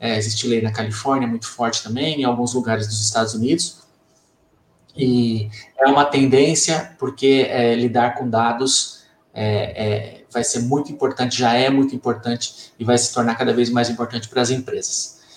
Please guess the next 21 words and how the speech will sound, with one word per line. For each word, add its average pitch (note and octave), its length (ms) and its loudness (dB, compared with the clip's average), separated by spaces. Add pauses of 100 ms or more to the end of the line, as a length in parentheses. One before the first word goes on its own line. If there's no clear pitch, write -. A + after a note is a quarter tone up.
(160)
Mas - 680 2
nós D#3 220 4
vamos D3 200 0
falar C3+ 220 2
sobre B2+ 260 -2
isso B2+ 180 -6
nos A#2+ 100 -10
nossos A#2 300 -4
próximos - 920 -4
três C#3+ 320 2
programas. G#2+ 760 0 (380)
Então, D3+ 360 0
essa B2 280 0
foi, A2+ 160 4
hoje C3 240 8
foi C3+ 140 2
uma A2+ 360 2 (380)
breve D3+ 380 4
introdução C3+ 600 2
ao A2 160 -2
tema. D3+ 380 -2